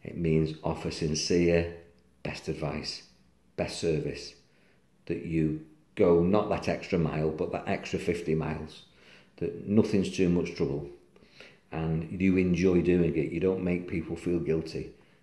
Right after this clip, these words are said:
because you've done it. You don't do it for reward, but trust me, you will be rewarded. It's the iron law of the universe, which is sowing and reaping, cause and effect. And if you're a positive cause,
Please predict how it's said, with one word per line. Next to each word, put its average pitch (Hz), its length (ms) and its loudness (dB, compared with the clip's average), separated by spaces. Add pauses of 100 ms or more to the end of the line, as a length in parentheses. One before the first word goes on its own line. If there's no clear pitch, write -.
(140)
because 76 300 -4
you've 76 200 0
done 69 180 -2
it. - 420 -8
You 87 160 -6
don't 113 300 2
do 107 180 4
it - 180 2
for 87 320 0
reward, 80 640 4
but - 140 -10
trust - 300 -2
me, 78 100 0
you 87 220 0
will 92 220 6
be 85 160 2
rewarded. 82 680 0 (1160)
It's - 180 -10
the 80 420 0
iron 95 460 4
law 90 160 8
of 85 160 4
the 87 80 0
universe, 80 600 0
which - 260 -4
is 76 520 -2 (680)
sowing 82 420 2
and 82 160 2
reaping, 80 480 0 (1160)
cause 76 340 0
and 73 100 -6
effect. 76 460 -6 (340)
And 73 120 -10
if - 80 -6
you're 101 160 8
a - 80 4
positive - 400 0
cause, 87 480 2